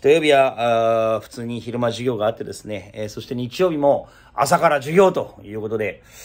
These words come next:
えー、動画は出ません。申し訳ない。はい。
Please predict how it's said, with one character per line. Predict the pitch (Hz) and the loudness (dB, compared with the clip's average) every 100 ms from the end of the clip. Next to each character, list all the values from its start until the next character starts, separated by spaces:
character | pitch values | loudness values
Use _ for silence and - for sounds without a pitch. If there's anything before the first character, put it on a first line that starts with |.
| - - | -20 -18
え | - 104 95 92 92 92 92 | -8 -6 -4 -6 -8 -10 -10
ー、 | |
動 | 90 | -8
画 | 104 | 0
は | - | 2
出 | 147 | 4
ま | - | 2
せ | 175 202 | 2 2
ん。 | 180 - - - - - - - - | 0 -10 -20 -20 -20 -20 -20 -20 -16
申 | - | -8
し | - | 0
訳 | 190 | 4
な | 220 | 2
い。 | 196 - - - - - - - - - - - - - - - - - - - - - | 0 -16 -20 -20 -20 -20 -20 -20 -20 -18 -18 -16 -16 -14 -16 -16 -20 -20 -20 -20 -12 -10
は | - | -6
い。 | 82 | -8